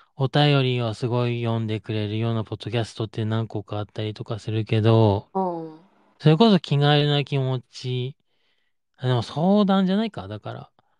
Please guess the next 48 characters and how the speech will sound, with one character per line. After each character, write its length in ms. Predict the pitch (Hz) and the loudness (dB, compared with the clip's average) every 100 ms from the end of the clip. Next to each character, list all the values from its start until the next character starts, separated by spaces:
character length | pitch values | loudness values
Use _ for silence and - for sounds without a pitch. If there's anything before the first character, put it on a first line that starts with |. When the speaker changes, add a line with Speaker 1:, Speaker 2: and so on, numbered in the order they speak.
| - | -6
Speaker 2:
あ 960 | 226 220 208 202 190 180 170 156 147 143 | -4 -2 -4 -4 -4 -6 -8 -8 -8 2
ー。 40 | |
Speaker 1:
な 120 | 185 | 2
ん 40 | 190 | 4
か 140 | 139 | 2
そ 140 | 127 | 4
の、 260 | 120 117 120 _ _ _ - - | 4 2 -2 _ _ _ -20 2
話 220 | 135 156 | 6 6
題 400 | 170 175 175 170 | 4 2 0 0
と 200 | - 220 | -4 -6
か、 760 | - 190 175 165 151 143 - _ _ _ _ _ _ _ _ _ _ - | -2 0 0 0 0 -2 -6 _ _ _ _ _ _ _ _ _ _ -6
ト 160 | 143 | -4
ー 20 | 127 | -4
ク 120 | - | -2
テ 140 | 165 | 2
ー 40 | 165 | 4
マ 120 | 143 120 | 4 2
を 60 | |
募 40 | 107 | -2
集 180 | 117 | -4
し 100 | 104 | -6
て 80 | - | -6
ま 120 | 120 | -4
す 80 | 123 | -2
み 120 | 123 | -2
た 120 | 101 117 | -2 -4
い 40 | |
な 120 | 113 | -2
の 80 | 110 | -4
だ 120 | 107 | -4
と 100 | 101 | -6
一 240 | 107 98 107 | -8 -6 -4
番 120 | 101 | -4
送 180 | 98 104 | -4 -4
り 60 | |
や 120 | 101 | -4
す 140 | 90 104 | -4 -6
い 60 | |
な 180 | 104 107 | -4 -4
と 120 | - | -4
思 140 | 113 113 | -8 -8
っ 40 | - _ | -12 _
て。 420 | 123 120 107 104 _ _ | 0 2 2 -4 _ _
Speaker 2:
な 100 | 190 | -12
る 100 | 175 165 | -12 -10
ほ 100 | 170 | -8
ど 140 | 175 | -6
な。 400 | 165 160 165 180 | -6 -10 -12 -14